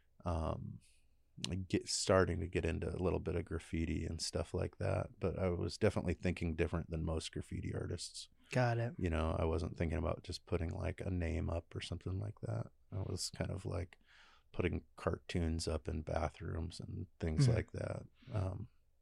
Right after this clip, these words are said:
Speaker 2: Do you
Speaker 1: yeah.
Speaker 2: get asked a lot if you're, if you were a graffiti artist?
Speaker 1: I do. Yeah.
Speaker 2: Interesting.
Speaker 1: Yeah. 'Cause I mean, I paint with spray paint now all the time.
Speaker 2: Right.
Speaker 1: Um, so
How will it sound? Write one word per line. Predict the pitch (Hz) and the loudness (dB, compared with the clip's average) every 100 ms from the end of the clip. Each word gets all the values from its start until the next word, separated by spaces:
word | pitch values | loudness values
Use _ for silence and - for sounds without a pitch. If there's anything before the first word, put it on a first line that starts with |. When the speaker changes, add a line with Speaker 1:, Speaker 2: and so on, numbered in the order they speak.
| - | -2
Speaker 2:
Do | 156 | 10
you | |
Speaker 1:
yeah. | 165 | 10
Speaker 2:
get | 127 | 10
asked | 131 | 8
a | 170 | 6
lot | 160 180 190 | 8 8 6
if | - | 6
you're, | 165 165 160 - _ | 8 8 4 -6 _
if | 147 - | 2 8
you | 160 | 10
were | 156 | 12
a | |
graffiti | 156 156 160 165 | 8 6 6 6
artist? | 165 185 - - - - - - - | 4 2 -2 -12 -18 -20 -18 -18 2
Speaker 1:
I | 104 | 4
do. | 98 80 64 - - - | 6 4 4 -8 -16 2
Yeah. | 90 92 - | 2 2 0
Speaker 2:
Interesting. | 170 131 127 - 120 87 87 87 - | 6 6 6 4 6 6 4 2 0
Speaker 1:
Yeah. | 135 | 6
'Cause | 120 | 12
I | 135 | 12
mean, | 131 127 | 12 10
I | 113 | 8
paint | - 113 | 8 4
with | - 90 | 4 0
spray | - 95 90 | 2 4 4
paint | - 90 - | 2 -4 -2
now | 95 95 | -2 0
all | 98 | -2
the | 92 | -2
time. | - 101 101 98 - | -4 -4 -4 -4 2
Speaker 2:
Right. | 135 123 123 - - | 4 4 2 -4 -2
Speaker 1:
Um, | 98 87 85 87 90 - - | 2 4 2 0 -2 -6 -12
so | - - - 92 82 80 80 90 | -4 0 2 4 4 4 2 0